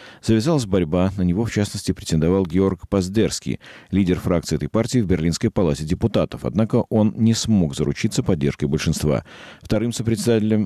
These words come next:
избран глава фракции А Д Г в Бундестаге, семидесяти шестилетний Александр Гауланд, получивший шестьдесят восемь процентов голосов. Президент С Ш А Дональд Трамп отрицает, что у его бывшего советника по национальной безопасности Майкла Флина был сговор с Россией. Об этом сообщает Рейтер.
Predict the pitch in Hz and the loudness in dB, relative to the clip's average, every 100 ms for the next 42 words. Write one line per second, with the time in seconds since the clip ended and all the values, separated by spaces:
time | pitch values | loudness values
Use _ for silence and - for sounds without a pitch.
0 | - 131 120 120 92 90 85 82 - 85 | 0 0 2 0 0 0 2 0 0 0
1 | - 82 - 87 73 80 82 78 87 85 | 0 -4 -2 -2 0 0 0 0 2 2
2 | 80 90 87 80 80 76 - - - 82 | 2 0 0 0 0 0 -2 -6 -2 0
3 | 110 110 82 - 98 98 101 113 69 55 | 2 2 0 2 2 2 2 0 0 -4
4 | - 67 - 120 127 104 87 76 71 73 | -6 -4 -2 0 -2 -4 -4 -4 -2 -2
5 | 82 104 113 92 78 76 76 78 90 98 | 0 0 0 -2 0 -2 -2 0 0 0
6 | - - - - - - - - - - | -2 -4 -8 -20 -20 -20 -20 -20 -20 -20
7 | - - - - - - - 117 143 - | -20 -20 -20 -20 -20 -6 -2 0 0 0
8 | 135 143 131 135 131 - 135 85 95 95 | 0 2 2 2 2 0 0 0 -2 -2
9 | - 117 78 - 73 80 101 101 120 110 | 2 2 2 -2 -2 2 2 2 0 2
10 | 92 90 98 117 117 113 95 87 82 90 | 2 2 2 2 0 0 2 2 2 2
11 | 85 80 78 76 80 78 85 76 82 87 | 4 4 2 0 -2 0 0 0 0 2
12 | 85 80 73 71 85 95 127 110 117 92 | 2 2 -2 0 2 2 4 2 2 0
13 | 87 85 - 101 - 95 69 53 - 113 | 0 0 0 0 0 0 0 0 0 0
14 | 170 131 107 - 120 113 92 90 85 | 2 0 0 2 2 2 0 0 -6